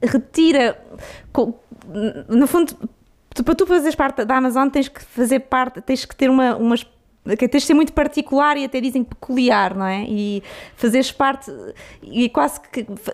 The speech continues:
encaixares dentro de uma coisa que eles chamam o fourteen Leadership Principles, que é, são vários. Eh, e uma das características é essa, é nós temos que ser, eh, pessoas que são biased for action, que estão, eh, que think big, eh,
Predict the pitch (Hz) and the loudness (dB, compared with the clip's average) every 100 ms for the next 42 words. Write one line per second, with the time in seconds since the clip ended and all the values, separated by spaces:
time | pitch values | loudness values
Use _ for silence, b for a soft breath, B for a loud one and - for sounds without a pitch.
0 | - 240 240 269 302 294 294 269 277 277 | -2 0 2 0 0 0 -2 -2 -2 -2
1 | 277 269 269 285 277 - 233 - 277 277 | 0 -2 0 2 2 0 -4 0 0 0
2 | - 277 262 269 262 - 254 - 247 226 | 0 2 4 2 0 -2 -4 -2 0 0
3 | 202 - 175 170 - 214 180 165 180 208 | -2 -4 -4 -4 -4 0 2 2 0 -4
4 | 196 202 175 165 - - B B B 214 | 0 0 0 -4 -8 -12 B B B 0
5 | 220 240 302 339 359 359 320 - - 311 | 2 4 4 4 2 2 0 0 0 2
6 | - 320 320 302 - 277 302 320 269 220 | 2 2 2 0 0 2 2 0 0 0
7 | 196 262 302 - 311 - - - 277 247 | 2 0 0 -2 -4 -4 -12 -2 2 4
8 | 220 220 233 B B B - 220 - 294 | 2 0 -4 B B B -4 -4 0 2
9 | 302 - - 277 254 269 277 269 - 269 | 2 -2 -2 0 2 2 0 -6 -6 -2
10 | 262 254 - - 196 175 - - 247 240 | 0 -2 -6 -8 -8 -10 -6 2 2 2
11 | B B B 202 214 - - 285 277 220 | B B B 0 0 -2 -2 0 0 2
12 | 277 285 254 196 165 - 220 208 | 4 4 2 -2 -4 0 2 0